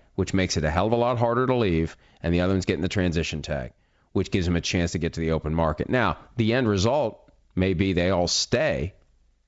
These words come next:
And there's another wrinkle here that I want to address before I take the break.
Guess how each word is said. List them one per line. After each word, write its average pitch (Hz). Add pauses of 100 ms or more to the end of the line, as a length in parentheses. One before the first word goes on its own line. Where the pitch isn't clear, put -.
(440)
And 180
there's 208
another 269 (240)
wrinkle 127
here 78
that 98
I 104
want 104
to 90
address 85
before 85
I 78
take 82
the 78
break. 69